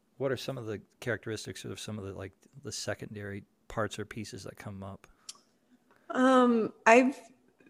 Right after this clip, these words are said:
Speaker 2: seen these to be, um, you know, sometimes more critical. Um, in some ways, they seem to be more avoidant,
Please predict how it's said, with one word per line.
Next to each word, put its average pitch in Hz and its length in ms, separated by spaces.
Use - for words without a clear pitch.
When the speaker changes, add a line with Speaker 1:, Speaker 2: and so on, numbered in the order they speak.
Speaker 2:
seen 208 680
these 190 500
to 208 120
be, 180 520
um, 160 500
you 185 120
know, 175 80
sometimes 196 560
more 170 160
critical. 185 1300
Um, 160 560
in 180 140
some 175 180
ways, 175 240
they 175 80
seem 170 280
to 165 80
be 165 140
more 151 300
avoidant, 180 680